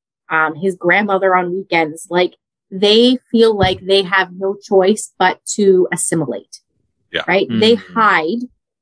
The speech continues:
Speaker 1: the fact that they are sea monsters with their human skin. They avoid water, right? They,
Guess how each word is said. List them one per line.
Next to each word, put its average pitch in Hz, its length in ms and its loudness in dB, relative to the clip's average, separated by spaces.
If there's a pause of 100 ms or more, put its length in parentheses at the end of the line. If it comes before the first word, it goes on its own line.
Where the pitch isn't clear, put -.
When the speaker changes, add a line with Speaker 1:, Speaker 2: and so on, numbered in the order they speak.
(360)
Speaker 1:
the 208 120 0
fact 185 400 -2
that 180 180 -2
they 190 160 2
are 180 200 -2
sea 180 240 -6
monsters - 640 -10 (240)
with 208 360 0
their 190 240 4
human 185 460 -6
skin. 127 380 -8
They 214 140 2
avoid 208 440 0
water, 170 540 -4
right? 185 300 0
They, 202 400 0